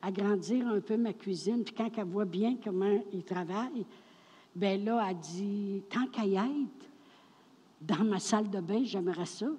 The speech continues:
Fait que là, il resta là aussi. Fait que là, a-, après avoir fini, elle dit, « Tant qu'à y être. »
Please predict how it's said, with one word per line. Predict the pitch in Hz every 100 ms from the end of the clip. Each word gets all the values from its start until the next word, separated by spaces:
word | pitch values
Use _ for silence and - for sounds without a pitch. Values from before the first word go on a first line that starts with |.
| - - - -
Fait | 165
que | 226
là, |
il | 240 202 185
resta | 190 - 202
là | 190 190
aussi. | 185 - 320 330
Fait | 214
que | - 226
là, | 254 277
a-, | 185 - -
après | 170 190
avoir | 202 208 202
fini, | 208 262
elle | 214
dit, « | -
Tant | 254 285
qu'à | 285 247
y | 220
être. » | 233 294 285